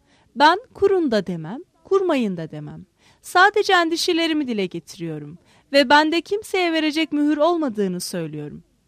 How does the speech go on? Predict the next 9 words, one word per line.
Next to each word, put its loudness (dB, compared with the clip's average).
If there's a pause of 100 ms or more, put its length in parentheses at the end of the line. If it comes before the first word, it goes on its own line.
(420)
İşte 0 (120)
bu 0
sözleri -2
Calp -4
daha 2
sonra -2
sevinçle -6
değerlendirecekti. -12 (460)
E-, -8